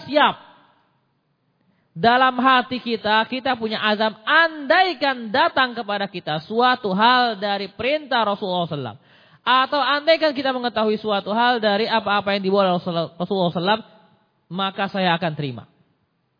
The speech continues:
Maka saya akan terima. Ini harus. Harus ada pada seorang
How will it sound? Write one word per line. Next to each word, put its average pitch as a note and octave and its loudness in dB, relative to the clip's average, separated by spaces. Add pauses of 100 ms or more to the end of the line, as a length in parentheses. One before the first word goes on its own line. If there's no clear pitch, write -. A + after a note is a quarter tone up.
(600)
Maka F#3 -2
saya F#3 0
akan D#3 -4
terima. B2+ -10 (580)
Ini B3+ -6
harus. A3+ 2 (720)
Harus C4 4 (100)
ada E4+ 6
pada B3 2
seorang F#3 2